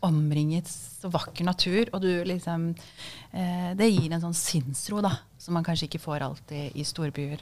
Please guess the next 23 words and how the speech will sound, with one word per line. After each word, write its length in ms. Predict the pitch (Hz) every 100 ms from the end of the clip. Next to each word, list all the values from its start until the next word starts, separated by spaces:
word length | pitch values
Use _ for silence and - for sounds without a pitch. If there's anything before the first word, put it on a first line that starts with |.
| -
eller, 220 | 143 143 - - _ -
ja, 140 | 175 - -
som 160 | - 170
Oslo. 340 | - 175 233 - - - - - - - - _ _ _ - _ _ _
Ehm, 1120 | 196 190 196 190 185 185 180 180 185 185 185 -
og 100 | 240
så 100 | 359
er 80 | 320
det 80 |
flere 240 | - 208 226
mennesker. 540 | 196 147 - 151 156 - - - _ _
Altså, 240 | 202 190 202
det 100 | 196
er 80 | 190
en 80 | 196
mindre 340 | 160 151 165 185
by, 120 | 208 226
så 220 | 180 - 190 156
hvis 160 | 185 -
du 60 | 185
snakker 320 | 202 - 165
med 60 | 175
noen, 160 | 247